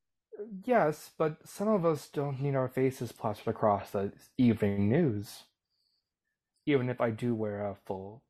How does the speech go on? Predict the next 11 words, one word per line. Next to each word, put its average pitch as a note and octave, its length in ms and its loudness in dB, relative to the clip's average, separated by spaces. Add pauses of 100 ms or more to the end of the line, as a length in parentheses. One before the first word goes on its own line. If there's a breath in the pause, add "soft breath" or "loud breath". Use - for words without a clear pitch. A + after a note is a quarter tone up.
(560)
fu-, - 160 -6 (120)
full, G#2 440 -6
uh, G#2+ 140 -8
face G2 300 -14
covering G#2 440 -10
helmet, G2 360 -14
but - 140 -10
that's F3 180 -4
besides F#3 420 4
the A3+ 60 6
point. F#3 420 -2